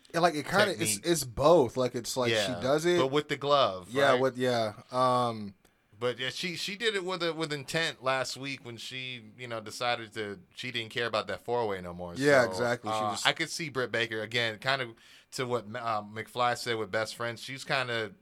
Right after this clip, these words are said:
Speaker 2: been working a lot during the pandemic too, so she kinda needs something to, to tip her hat since she's not gonna be in the title picture right away.
Speaker 1: I'm gonna go the other way. I'm gonna say Chris Statlander.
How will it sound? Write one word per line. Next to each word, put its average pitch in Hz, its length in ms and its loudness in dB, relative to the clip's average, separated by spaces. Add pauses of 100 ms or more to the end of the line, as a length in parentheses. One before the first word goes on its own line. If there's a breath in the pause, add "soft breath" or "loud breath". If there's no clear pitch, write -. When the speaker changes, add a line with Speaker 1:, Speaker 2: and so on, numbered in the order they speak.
Speaker 2:
been 113 200 -6
working 107 340 -2
a 107 60 -6
lot 104 300 0
during 104 180 -10
the 98 80 -12
pandemic 98 520 -8
too, 92 280 -12
so 85 380 -10 (360 soft breath)
she - 180 -8
kinda 117 280 0
needs 107 240 -8
something 98 380 -6
to, 90 520 -12
to - 160 -14 (120)
tip 120 200 -6
her 107 120 -2
hat 101 280 -4
since 98 260 -12
she's 104 200 -12
not 98 160 -8
gonna 98 140 -14
be 95 100 -8
in 92 80 -12
the 82 60 -14
title 98 300 -6
picture 90 300 -14
right 85 180 -10
away. 85 260 -14 (1120 loud breath)
Speaker 1:
I'm 147 100 4
gonna 170 120 6
go 165 60 10
the 151 120 6
other 151 160 6
way. 160 100 6
I'm 151 80 6
gonna 147 100 2
say 143 180 0
Chris 135 240 -2
Statlander. 135 560 2